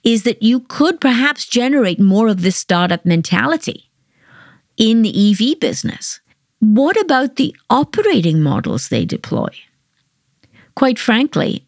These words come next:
I don't see too much change in the behavior at the buyer level at Ford. In fact, I would even argue that it's deteriorated.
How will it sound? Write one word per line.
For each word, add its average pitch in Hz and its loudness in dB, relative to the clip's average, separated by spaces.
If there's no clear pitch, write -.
I 135 0
don't 240 2
see 147 -2
too 175 0
much 160 0
change 175 2
in 175 2
the 156 2
behavior 160 0
at 151 -2
the 160 0
buyer 139 0
level 180 0
at 180 -2
Ford. 208 -2
In 190 4
fact, 190 -2
I 185 0
would 175 2
even 170 2
argue 185 0
that 185 -2
it's - -4
deteriorated. - -2